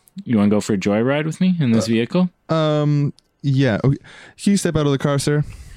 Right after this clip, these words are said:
Speaker 1: Uh, hmm. Hmm.
Speaker 2: I'm just gonna ask you to step out of the car again, sir. I
Speaker 1: Okay.
Speaker 2: just,
Speaker 1: Well,
Speaker 2: we
Speaker 1: I,
Speaker 2: need
Speaker 1: you
Speaker 2: to have
Speaker 1: are
Speaker 2: a word
Speaker 1: a pol-, you are a
Speaker 2: outside, sir.
Speaker 1: cop. I do
Speaker 2: We ne-,
Speaker 1: respect
Speaker 2: we do need to have a
Speaker 1: us.
Speaker 2: word, sir.
Speaker 1: I respect myself,
Speaker 2: You
Speaker 1: so I
Speaker 2: step
Speaker 1: respect
Speaker 2: outside the
Speaker 1: you.
Speaker 2: car, sir. Yeah, you're under arrest.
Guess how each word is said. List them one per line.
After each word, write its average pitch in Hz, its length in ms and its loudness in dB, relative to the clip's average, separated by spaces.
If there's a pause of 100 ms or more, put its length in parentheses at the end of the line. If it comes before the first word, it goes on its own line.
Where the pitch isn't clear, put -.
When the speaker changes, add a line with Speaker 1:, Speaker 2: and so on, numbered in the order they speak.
(120)
Speaker 1:
Uh, 120 600 0 (480)
hmm. 95 380 2 (600)
Hmm. 104 240 2
Speaker 2:
I'm 139 160 4
just 147 140 0
gonna 151 180 2
ask 143 200 -2
you 147 60 2
to 135 60 0
step 139 260 -2
out 131 100 0
of 120 60 -4
the 123 60 -2
car 127 220 0
again, 120 260 0
sir. 117 260 2
I 113 60 4
Speaker 1:
Okay. 113 140 0
Speaker 2:
just, - 160 -4
Speaker 1:
Well, 123 240 4
Speaker 2:
we 120 80 6
Speaker 1:
I, 110 120 4
Speaker 2:
need 151 120 6
Speaker 1:
you 113 80 6
Speaker 2:
to 117 60 6
have 110 80 4
Speaker 1:
are - 100 4
Speaker 2:
a - 20 4
word 151 140 4
Speaker 1:
a 139 80 4
pol-, 135 80 2
you 131 140 4
are - 0 -
a 113 40 4 (120)
Speaker 2:
outside, 131 100 -6
sir. 147 80 0
Speaker 1:
cop. 139 260 -2
I 98 240 0
do 92 200 -2
Speaker 2:
We 90 40 -2
ne-, 95 40 -2
Speaker 1:
respect 113 360 0
Speaker 2:
we 135 80 2
do 135 220 0
need 139 160 2
to 139 60 4
have 135 160 2
a 127 40 2
Speaker 1:
us. 123 60 2
Speaker 2:
word, 127 260 2
sir. 131 220 0
Speaker 1:
I - 40 2
respect 92 380 -4
myself, 95 400 0
Speaker 2:
You 127 60 2
Speaker 1:
so 120 80 0
I 95 40 0
Speaker 2:
step 90 100 4
Speaker 1:
respect 131 200 0
Speaker 2:
outside 104 220 0
the 98 80 2
Speaker 1:
you. 98 40 2
Speaker 2:
car, 120 200 2
sir. 127 220 -2 (300)
Yeah, 117 120 2
you're 117 180 2
under 110 320 2
arrest. 95 360 -2